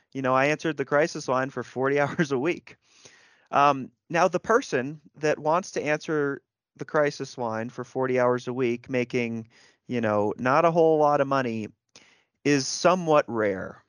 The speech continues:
You have to really want to be there. And we did okay because people wanted to be there. But if you think in terms of scaling up this entire operation at the state level nationally,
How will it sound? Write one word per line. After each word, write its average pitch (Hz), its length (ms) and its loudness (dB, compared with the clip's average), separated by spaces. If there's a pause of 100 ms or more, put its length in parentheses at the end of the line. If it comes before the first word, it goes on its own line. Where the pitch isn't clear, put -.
You 131 160 -6
have 185 320 0
to 160 160 -6
really 143 400 -2
want 113 440 -2 (140)
to 123 120 -10
be 98 200 -10
there. 85 440 -14 (920)
And 165 140 0
we 233 140 -2
did 247 200 4
okay 226 640 2 (120)
because 180 260 2
people 202 420 0
wanted 143 640 0
to 135 140 -6
be 110 200 -8
there. - 440 -12 (880)
But 165 180 4
if 175 140 -2
you 170 80 -4
think 220 300 -6
in 233 100 -4
terms 175 420 -6
of 131 140 -4
scaling 180 920 -2 (120)
up 131 320 0 (120)
this 110 180 -6
entire 208 840 0
operation 123 720 0
at 98 80 -8
the - 100 -18
state 165 320 -6
level 151 300 -2
nationally, 113 1000 -6